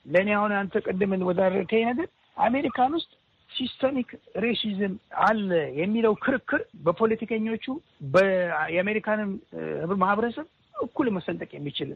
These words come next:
ቋንቋ ነው። ለምሳሌ አንዳንዱ ጓደኝነት እየመረጠ ጓደኛ ይሆናል። ትምህርት ቤት የሚሄድበትም አካባቢ የሚኖርበት ዚፕ ኮድ ሳይቀር ከሚፈልጉት ሰዎች ጋር ይመኖር አለ። ነገር ግን እኔ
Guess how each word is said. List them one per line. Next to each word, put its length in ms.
ቋንቋ 360
ነው። 180
ለምሳሌ 400
አንዳንዱ 380
ጓደኝነት 640
እየመረጠ 520
ጓደኛ 440
ይሆናል። 460
ትምህርት 260
ቤት 160
የሚሄድበትም 880
አካባቢ 420
የሚኖርበት 680
ዚፕ 260
ኮድ 220
ሳይቀር 380
ከሚፈልጉት 600
ሰዎች 260
ጋር 140
ይመኖር 240
አለ። 140
ነገር 240
ግን 220
እኔ 160